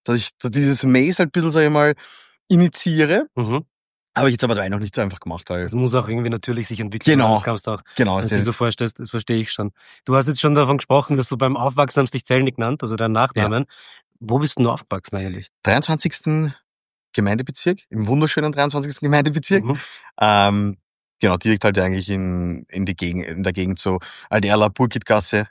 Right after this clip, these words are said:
Speaker 1: also Burkitgasse haben sie früher immer Pure Kid genannt. Pure Kid.
Speaker 2: <laughs>
Speaker 1: <laughs> Ist sicher auch noch einigen Leuten, die das da jetzt <laughs> hören, ein Begriff. <laughs> Ähm, genau, und dann eben diese ganze Richtung rauf, Richtung Otto Probst,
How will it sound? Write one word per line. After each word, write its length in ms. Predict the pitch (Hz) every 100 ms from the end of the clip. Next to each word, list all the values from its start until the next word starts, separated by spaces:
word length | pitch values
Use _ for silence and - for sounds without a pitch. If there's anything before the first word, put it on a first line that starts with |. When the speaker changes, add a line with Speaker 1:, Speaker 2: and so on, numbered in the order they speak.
| _
Speaker 1:
also 160 | 98
Burkitgasse 540 | 95 113 107 101 104 104
haben 80 | 98
sie 80 |
früher 100 | -
immer 140 | 104 98 -
Pure 240 | 127 117
Kid 300 | 117 - 123
genannt. 300 | - 110 113 _ _ -
Pure 140 | 127
Kid. 200 | - 170 151 -
Speaker 2:
<laughs> 500 | 156 127 214 427 -
Speaker 1:
<laughs> 400 | 359 - - -
Ist 160 | - 127
sicher 220 | 170 147
auch 80 | 127
noch 100 | 127
einigen 380 | 117 120 120 117
Leuten, 340 | 117 120 135
die 80 | 131
das 280 | 120 113 - _ _ _ _
da 100 | 117
jetzt 140 | 107 -
<laughs> 100 | -
hören, 200 | 247 -
ein 120 | 175 -
Begriff. 580 | - - 147 233 - -
<laughs> 60 | 185 - - 202 - - - 285 294 - -
Ähm, 520 | 135 131 131 131 135 - - - - _
genau, 280 | - 117 98
und 120 | 104
dann 100 | 107
eben 260 | 101 101 101
diese 200 | - 107
ganze 260 | 98 92 113
Richtung 360 | 107 - 107 104
rauf, 380 | 107 95 92 98
Richtung 280 | 101 - 101
Otto 200 | 87 92
Probst, 640 | 107 104 107 104 - -